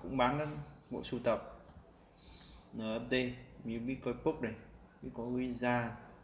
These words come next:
Bitcoin Fox, nói chung là mọi người có thể tự, tự ấy cho mình. Ngoài ra nó có các phần Notepad để cho min, min các N F T, min trong whitelist hoặc public này,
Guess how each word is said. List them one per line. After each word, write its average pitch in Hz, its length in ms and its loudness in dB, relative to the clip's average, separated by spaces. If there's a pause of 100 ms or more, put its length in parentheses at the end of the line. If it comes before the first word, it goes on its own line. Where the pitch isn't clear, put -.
(260)
Bitcoin 120 340 -8
Fox, 139 200 4
nói 135 120 0
chung 123 180 2
là 110 60 0
mọi 113 180 -2
người 110 260 2
có 117 140 0
thể 107 300 0
tự, 113 380 2
tự 101 160 0
ấy 113 140 4
cho 139 60 4
mình. 113 200 2 (1080)
Ngoài 117 160 -4
ra 123 180 4
nó 127 180 2
có 131 200 2
các 135 80 -4 (100)
phần 113 140 0
Notepad 120 420 4
để 110 120 -6
cho 120 120 2 (320)
min, 123 260 4 (920)
min 120 220 2
các 131 60 0
N 127 60 0
F 110 160 0 (100)
T, 117 180 4 (880)
min 120 280 2
trong 120 220 0
whitelist 123 480 6
hoặc 117 120 -2 (100)
public 156 380 2
này, 117 200 4